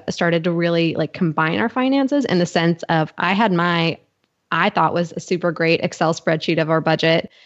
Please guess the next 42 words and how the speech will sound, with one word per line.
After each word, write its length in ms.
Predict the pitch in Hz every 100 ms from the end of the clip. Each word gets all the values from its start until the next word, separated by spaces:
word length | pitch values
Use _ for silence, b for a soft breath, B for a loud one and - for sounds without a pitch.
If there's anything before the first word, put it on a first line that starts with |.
| b b -
and 80 | 185
then 100 | 180
Jason 300 | 185 - 170
has 260 | 175 165
his 280 | - 180 170
thirty 340 | - 165 165
tab 240 | 165 165 156
spreadsheet. 640 | - 165 156 - 165 - b b b
And 80 | 202
I 40 | 208
was 100 | 208
like, 120 | -
"You 80 | 277
know 140 | 294
what? 220 | 294 269
You 120 | 226
can 160 | 220 226
just, 380 | 202 190 - - b -
let's 340 | 254 254 -
just 220 | 208 208
use 220 | 170 156
yours," 420 | - - - 190 -
because 800 | - 185 185 180 170 165 - - - _
I 360 | 202 190 190 185
bow 260 | - 175 170
down 320 | 170 160 165
to 120 | -
your 260 | 170 170 156
Excel 420 | 170 - 165 160 165
macro 560 | 165 160 175 160 151
skills. 460 | 170 - - - -
So 320 | - - 175 b b -
we 180 | 190 190
were 120 | 190
able 260 | 175 170 165
to 420 | 165 165 165 160 156 -
leverage 260 | 233 190 180
that. 140 | 180
We 80 | 175
still 160 | 185 262
have 180 | 370 -
separate 360 | 185 185 202